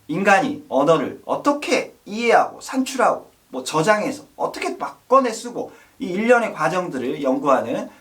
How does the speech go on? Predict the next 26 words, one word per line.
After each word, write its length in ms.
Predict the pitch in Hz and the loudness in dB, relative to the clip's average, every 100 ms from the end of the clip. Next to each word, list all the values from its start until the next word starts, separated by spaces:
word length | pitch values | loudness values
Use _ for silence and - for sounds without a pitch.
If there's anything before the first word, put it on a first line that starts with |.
| _ | _
심리 320 | - 269 269 | -2 4 6
언어, 300 | 202 - - - _ _ _ _ _ _ _ | 6 2 -6 -14 _ _ _ _ _ _ _
그리고 420 | - 196 262 302 - | -6 -2 2 2 2
그 220 | - 196 | -6 -6
중에서도 1300 | 226 277 269 254 254 254 247 240 269 294 294 - - | 0 4 6 6 4 4 4 4 4 4 2 -2 -10
인간의 680 | 170 180 180 170 185 - - _ _ | -4 4 4 4 -4 -8 -16 _ _
언어 240 | 147 160 175 | 0 2 2
지각 320 | 147 139 - | 2 0 0
발화, 460 | - 131 127 - - _ _ | -2 2 2 0 -8 _ _
이 220 | 208 277 | 4 4
부분이 480 | 226 190 180 131 - - _ _ | 4 -2 -2 -2 -4 -18 _ _
뇌와 500 | 139 156 139 - - | 2 4 6 4 0
어떤 340 | 123 - 311 311 | -6 0 2 6
관계가 380 | 294 262 226 202 | 4 2 0 0
있나를 920 | 165 156 147 131 123 175 269 302 - _ _ _ _ | -2 -2 0 0 0 0 0 -2 -8 _ _ _ _
더 360 | - 320 330 311 | 4 6 6 2
집중적으로 580 | - - 247 220 185 165 | -6 -4 -2 0 0 -2
살펴보는 720 | 214 208 226 208 170 143 131 | -4 -8 -6 -4 -4 -2 0
게 280 | 190 240 240 | 4 2 2
신경 400 | - 269 269 165 | -4 2 4 4
언어학이에요. 460 | 113 98 - - _ _ _ _ _ _ | 0 -6 -10 -18 _ _ _ _ _ _
그 100 | _ | _
다음에, 540 | 202 208 202 254 285 285 _ _ _ _ _ - - _ _ - | 4 6 6 4 2 -2 _ _ _ _ _ -18 -18 _ _ -10
어, 280 | 165 165 - | -6 -6 -8
사회 340 | - 269 285 | 0 4 6
언어학 440 | 247 208 147 - | 6 4 -2 -4